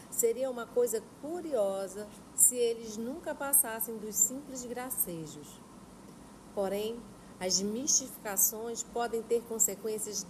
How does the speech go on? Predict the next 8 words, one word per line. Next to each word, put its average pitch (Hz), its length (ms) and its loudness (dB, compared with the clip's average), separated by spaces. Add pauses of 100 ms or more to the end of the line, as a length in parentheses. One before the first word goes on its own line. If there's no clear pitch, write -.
desagradáveis 208 1200 0 (300)
para 247 200 0
os 262 120 6
que 262 160 -2
não 269 260 -2
tomem 233 360 -4
suas 220 340 -2
precauções. 202 1000 -8